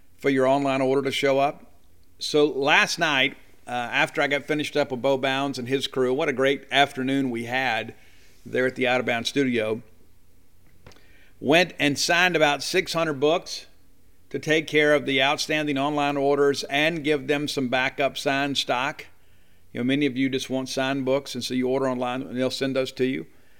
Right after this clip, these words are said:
A lot of people requested personalization, so I had to knock a lot of that stuff out. And I'll be honest with you, in, in the future, I don't know if we do that. You know, I, th-, I think in the future, maybe if you come to a signing, I can personalize it. But, um,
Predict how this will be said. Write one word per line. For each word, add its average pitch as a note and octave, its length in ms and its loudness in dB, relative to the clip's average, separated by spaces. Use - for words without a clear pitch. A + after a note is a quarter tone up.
A A2 120 -8
lot C#3 280 4
of - 80 -4
people E3 500 -4
requested C#3+ 500 0
personalization, C#3 840 2
so C#3+ 80 0
I C3+ 40 4
had C3+ 60 0
to C3 60 -4
knock C#3 260 -2
a C3 40 -4
lot C3+ 160 2
of C3+ 80 0
that B2+ 100 -8
stuff C3 300 -2
out. B2+ 140 -2
And C#3 100 -4
I'll A#3 100 2
be B3 160 4
honest F3 300 4
with C#3 140 4
you, B2 360 -6
in, D#3+ 160 -4
in E3+ 220 -2
the F#3 80 2
future, E3 420 -2
I C#3+ 80 0
don't D#3+ 100 -6
know D#3+ 100 0
if B2+ 100 -4
we C3+ 100 2
do C3+ 180 0
that. G2+ 380 -4
You B2 100 -6
know, B2 80 0
I, B2 40 -4
th-, B2+ 140 -6
I - 20 -2
think C#3 260 0
in C3+ 60 -2
the B2+ 80 -2
future, C3+ 320 -2
maybe C3+ 260 0
if B2+ 120 -4
you B2 60 -8
come C3 240 -4
to B2 140 -4
a A2 60 -4
signing, C3 380 -4
I A#2+ 80 -6
can A#2+ 140 -8
personalize A#2+ 600 -2
it. A2 180 -10
But, A2+ 240 -8
um, A2+ 280 -4